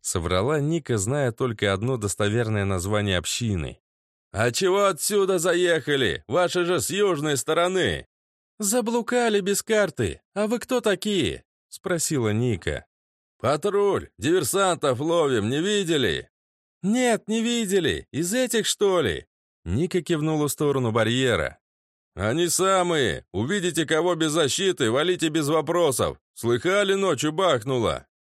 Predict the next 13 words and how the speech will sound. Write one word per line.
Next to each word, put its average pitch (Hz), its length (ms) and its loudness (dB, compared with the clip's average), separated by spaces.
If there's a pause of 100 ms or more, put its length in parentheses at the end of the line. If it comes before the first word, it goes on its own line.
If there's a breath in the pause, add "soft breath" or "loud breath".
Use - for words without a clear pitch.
(260)
«Да, 214 320 0
слыхали!» 185 840 0 (500)
«Двести 160 540 0
человек 190 540 2
разом 170 360 2
на 160 120 0
тот 147 240 -2
свет 170 280 0
отправили, 143 720 2
взорвали 156 560 0
артиллерийский 156 800 0
склад, 143 420 0 (100)
твари!» 139 680 2